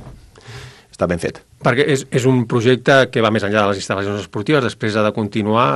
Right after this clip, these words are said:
Speaker 2: eh, als polígons.
Speaker 1: Sí, eh, l'enginyer m'ho ha confirmat que, eh, re, després d'acabar el Moja, que és l'últim, el que s'ha, que s'haurà de fer, amb la pista espo-, la pista de Moja, que també es canvia els focus,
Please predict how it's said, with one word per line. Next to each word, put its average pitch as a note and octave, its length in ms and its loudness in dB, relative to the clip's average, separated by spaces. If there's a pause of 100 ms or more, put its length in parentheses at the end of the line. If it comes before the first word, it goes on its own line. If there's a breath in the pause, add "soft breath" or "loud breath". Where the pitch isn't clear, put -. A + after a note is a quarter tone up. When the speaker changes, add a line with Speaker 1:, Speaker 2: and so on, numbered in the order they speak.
(160)
Speaker 2:
eh, F#2+ 340 -12
als G#2+ 120 -6
polígons. A2+ 580 -6
Speaker 1:
Sí, G2+ 300 6
eh, E2 880 -2 (600)
l'enginyer E2+ 480 -4
m'ho E2 220 -2
ha E2 100 -2
confirmat F2 600 -2
que, F#2+ 120 0
eh, C#2 1160 -2 (180)
re, D#2 140 -8 (160)
després D2+ 360 -6
d'acabar D2+ 420 -2
el D2 60 -4
Moja, A2+ 360 2 (120)
que - 140 -8 (300)
és C#2+ 100 -10
l'últim, C#2+ 720 -8
el D2+ 120 -8
que D2 200 -8
s'ha, - 340 -10
que - 120 -18
s'haurà D2+ 280 -6
de D2 80 -8
fer, B2+ 180 0 (180)
amb C#2 140 -8
la C#2 80 -6
pista D#2 420 0
espo-, - 240 -10 (360)
la C2+ 80 -10
pista C2+ 680 -6
de D2 340 -10
Moja, E2+ 360 -2 (240)
que C2 100 -8
també C#2+ 240 -6
es - 100 -8
canvia C#2 300 -4
els A#1+ 140 -8
focus, A2 380 -2